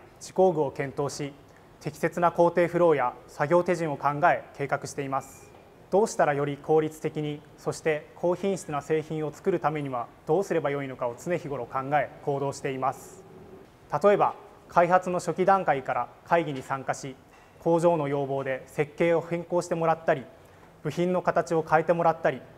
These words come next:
積極的な意見交換をしています。エックスジェーブイワンという機種では、部品のちょっとした形状で組み立てがしにくくなっていた部分があり、大騒ぎしたことがあります。当時の設計担当者は、ちょっとしたことで責められて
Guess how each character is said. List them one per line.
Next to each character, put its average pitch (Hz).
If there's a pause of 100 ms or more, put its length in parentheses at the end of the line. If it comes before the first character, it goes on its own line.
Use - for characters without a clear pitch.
積 -
極 180
的 180
な 175
意 156
見 180
交 190
換 170
を 131
し -
て 135
い 127
ま 127
す。 - (520)
エ 139
ッ -
ク -
ス 208
ジ 208
ェ 208
ー -
ブ 151
イ 170
ワ 190
ン 185
と 190
い 180
う 170
機 -
種 190
で 160
は、 120 (380)
部 151
品 180
の 180
ち -
ょ 165
っ 160
と 185
し -
た 190
形 185
状 180
で 175
組 170
み 180
立 180
て 175
が 175
し 170
に 180
く -
く 180
な 156
っ 147
て 156
い 139
た 131
部 131
分 131
が 117
あ 117
り、 113 (460)
大 156
騒 185
ぎ 156
し -
た 143
こ 135
と 143
が 131
あ 123
り 120
ま 120
す。 - (840)
当 208
時 170
の 147
設 139
計 160
担 156
当 160
者 143
は、 120 (300)
ち -
ょ 151
っ 147
と 175
し -
た 170
こ 175
と 170
で 165
責 156
め 160
ら 165
れ 160
て 120